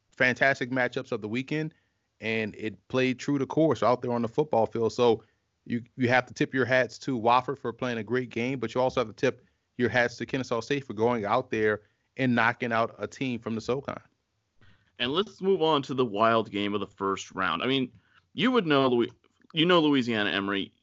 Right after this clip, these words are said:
Speaker 2: You know strange things sometimes happen in Hammond. Well, it did in this one. <laughs> Villanova taking on Southeastern Louisiana. This is the first time, by the way, that these schools have met in any sport. This is the first time these schools have ever met. And talk about a wild ball game.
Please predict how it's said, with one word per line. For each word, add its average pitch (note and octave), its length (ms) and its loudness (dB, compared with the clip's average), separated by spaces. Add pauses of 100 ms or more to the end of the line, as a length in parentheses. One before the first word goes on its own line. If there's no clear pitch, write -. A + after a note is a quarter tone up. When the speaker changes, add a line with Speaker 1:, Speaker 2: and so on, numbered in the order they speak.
(100)
Speaker 2:
You B2+ 160 -2
know F3+ 240 2
strange E3+ 520 0
things C#3+ 260 2
sometimes B2 480 0
happen A2 360 0
in F#2+ 120 -2
Hammond. G2+ 500 -4 (720)
Well, D3 220 6
it C#3+ 140 4
did F3 200 6
in C#3 120 0
this C3+ 200 0
one. G#2+ 200 -6
<laughs> - 20 -14
Villanova C#3+ 640 2
taking C3 380 -2
on A#2+ 260 -2 (400)
Southeastern D3+ 720 -4
Louisiana. A#2+ 580 0
This F#3+ 120 -8
is - 40 -14
the A3 80 0
first A#3+ 260 -2
time, F3+ 220 0
by D3 160 0
the C#3+ 60 4
way, C#3+ 100 6
that A2 120 -2
these F3 160 -4
schools D3+ 220 -2
have B2+ 140 0
met C3 220 0 (280)
in E3+ 280 2
any G3 340 2
sport. - 600 -4
This B2+ 120 -4
is B2+ 60 -8
the C3+ 80 0
first - 360 2
time F3 200 0
these D3 160 0
schools D3 340 -2
have B2 260 0
ever G#2+ 200 0
met. C3 280 0 (1080)
And C#3 160 2
talk A3+ 300 0
about D3+ 340 6
a C#3+ 60 2
wild B2+ 380 2
ball A2+ 260 0
game. F2+ 320 -8